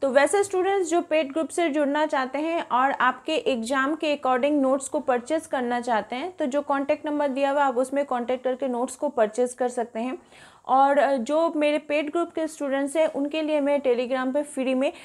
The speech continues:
टेस्ट भी अरेंज करती हूँ, ताकि आपकी जो प्रिपरेशन है, वो बेहतर से बेहतर बनते चले। आज का जो हमारा रिवीजन का टॉपिक है, वो है यूनिट नाइनटीन का जनजातीय समाज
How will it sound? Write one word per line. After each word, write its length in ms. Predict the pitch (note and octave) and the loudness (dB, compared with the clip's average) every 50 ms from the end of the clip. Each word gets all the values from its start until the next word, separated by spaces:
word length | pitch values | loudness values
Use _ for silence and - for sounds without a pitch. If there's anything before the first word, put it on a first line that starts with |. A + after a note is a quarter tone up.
| - _ _ | -20 _ _
टेस्ट 300 | - C#4+ D#4 D4+ - - | 0 0 0 0 -2 -4
भी 160 | B3+ D4 E4+ | 0 0 0
अरेंज 380 | - - - A#3 A#3+ B3 B3+ B3+ | 0 2 2 2 4 4 2 0
करती 300 | - C4 A3+ G#3+ A3+ A#3+ | 0 0 0 0 -2 -4
हूँ, 180 | C4 D#4+ E4+ E4+ | -4 -4 -4 -2
ताकि 340 | E4+ B3+ B3 B3+ C4+ D4 | -2 -4 -4 -2 -2 -2
आपकी 320 | C#4+ C4+ C4+ - - C4+ B3+ | -2 -2 -2 -4 -6 -6 -2
जो 160 | A3+ C4+ C4+ | 0 0 0
प्रिपरेशन 600 | C4 C4+ B3 A3+ A#3 A#3+ A#3 B3 B3 C#4 C#4 C4+ | 0 0 0 0 2 2 0 0 0 -2 -2 -2
है, 40 | C#4 | -2
वो 160 | C#4+ C#4 D4+ | 0 0 0
बेहतर 380 | C4 G#3+ A3 G#3+ G#3+ G#3+ A#3 A#3+ | 2 4 4 4 4 2 -2 -4
से 160 | A#3 - D4+ | -4 -4 -4
बेहतर 340 | B3+ A3+ A3+ G#3+ G#3+ - A3+ | 0 2 2 0 2 0 -2
बनते 300 | G#3 G#3 G3 F#3+ F#3+ F#3+ | 0 0 -2 -2 -2 -4
चले। 300 | F#3+ F#3 E3 D#3 D#3+ E3 - - - - - - - - | -2 -2 -4 -4 -4 -8 -10 -18 -20 -20 -20 -18 -6 0
आज 200 | - C4 E4+ - | 2 2 2 2
का 140 | - G#4 G#4 | 2 0 2
जो 160 | G4+ G4 G4+ | 2 2 2
हमारा 440 | G4 F#4+ F4 F4+ E4+ E4+ E4+ F4 E4+ | 2 4 4 4 4 6 6 6 4
रिवीजन 520 | E4 B3 C#4 C#4 C#4+ D4+ C#4+ E4+ F4+ F#4 | 4 2 2 2 2 2 2 2 2 2
का 120 | F4+ F4+ E4 | 2 0 -2
टॉपिक 460 | C4+ - A#3 A3 A3 - C#4+ C#4+ F4 | 0 2 0 2 2 -2 -4 -2 2
है, 180 | E4+ E4+ E4+ | 2 4 4
वो 220 | D4+ A#3 C4 D4 E4 | 2 4 4 4 4
है 240 | E4 - - - D4+ | 4 4 4 4 2
यूनिट 420 | C4 C#4+ C#4 C4+ D4+ D#4+ D#4 - | 2 0 0 0 0 0 -2 -2
नाइनटीन 500 | E4+ C4+ A#3+ A#3 B3 B3 D#4 E4+ F#4 F4+ | -2 0 0 0 0 0 0 0 0 2
का 180 | D#4+ D#4+ D#4 E4 | 2 4 2 2
जनजातीय 760 | A#3 A#3 C4+ B3+ A#3+ A#3 B3+ A#3 A3+ A3+ A#3 C4+ D#4 E4+ | 4 2 2 2 2 4 4 4 4 2 0 -2 -2 -2
समाज 420 | E4+ - D4+ A#3+ A#3+ A3 F#3+ F3 | -2 -2 -2 -2 0 0 -2 -4